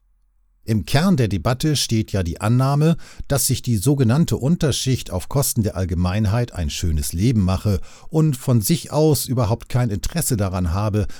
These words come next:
einer Erwerbsarbeit nachzugehen. Ihre politische Brisanz entfaltet diese Annahme jedoch erst dann,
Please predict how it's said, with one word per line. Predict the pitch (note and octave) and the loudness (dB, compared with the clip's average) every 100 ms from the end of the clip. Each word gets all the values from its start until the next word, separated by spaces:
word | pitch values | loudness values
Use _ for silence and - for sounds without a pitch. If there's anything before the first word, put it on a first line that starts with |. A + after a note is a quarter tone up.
| - | -10
einer | - E2+ | -6 -4
Erwerbsarbeit | D2+ C#2 F2 A#2+ - D2+ D2+ D2 D#2 | -4 -4 -4 -4 -4 -4 -4 -4 -2
nachzugehen. | D2+ - F2+ D#2+ D2+ C#2 _ _ _ _ _ _ - - - | -4 -2 -4 -2 -4 -6 _ _ _ _ _ _ -20 -12 0
Ihre | D#3 D3 | 4 4
politische | - C3+ G#3+ D#3 - A#2 | 2 4 4 4 0 0
Brisanz | G#2+ G2 A2 F#3 F#3 - - | 0 2 2 2 2 -2 -4
entfaltet | C#3+ - D#3+ D3 D3 D3 | -6 -2 -2 -2 -4 -4
diese | C#3 D3 | -2 -2
Annahme | C#3 D3 C#3+ C#3+ | 0 0 0 0
jedoch | C#3 B2 C3 B2+ | 0 0 0 -2
erst | - A#2+ - - | 0 0 0 0
dann, | B2 D#3+ | 2 2